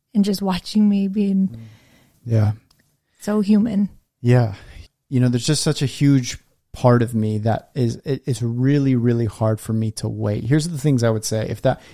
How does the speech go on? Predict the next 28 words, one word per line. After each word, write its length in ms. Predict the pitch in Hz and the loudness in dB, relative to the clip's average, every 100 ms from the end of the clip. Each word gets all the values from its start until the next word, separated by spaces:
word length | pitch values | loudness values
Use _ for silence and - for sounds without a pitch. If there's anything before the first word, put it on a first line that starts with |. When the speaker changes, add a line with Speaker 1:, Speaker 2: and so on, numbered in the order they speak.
| - | -8
Speaker 2:
if 120 | 135 | -2
you 100 | 160 | 0
feel 200 | - 139 | 2 -2
frustrated 720 | - 127 123 - 139 135 131 | 0 0 0 -2 -2 0 0
by 160 | 123 117 | 2 2
that 360 | 113 113 113 _ | 0 -2 -4 _
first 440 | _ - 123 113 - | _ -2 0 0 0
thought, 360 | 110 113 - | 0 -2 -4
like, 220 | 120 - - _ _ | -6 -6 -12 _ _
to 100 | - 123 | -2 0
wait 340 | 113 117 120 | 2 0 0
on 160 | 123 120 | 0 0
the 60 | 113 | 0
Lord, 460 | 107 104 110 135 - _ _ _ _ _ | 0 -2 -2 -2 -8 _ _ _ _ _
it 100 | - | -6
may 320 | 143 135 147 151 | -2 0 2 2
be 200 | 131 123 | 2 2
that 180 | 117 | 0
you're 280 | - 117 113 - | 0 0 0 -2
anxious 400 | 127 - 117 - | -2 -2 -4 -4
to 120 | 110 | -4
run. 260 | 110 113 110 | 0 0 0
I 60 | |
think 200 | 107 147 | -2 -2
a 60 | 131 | -2
lot 400 | 110 110 113 135 | -2 -2 2 2
of 180 | 127 - | 2 0
guys 560 | 110 104 98 110 - | 0 0 -2 -4 -8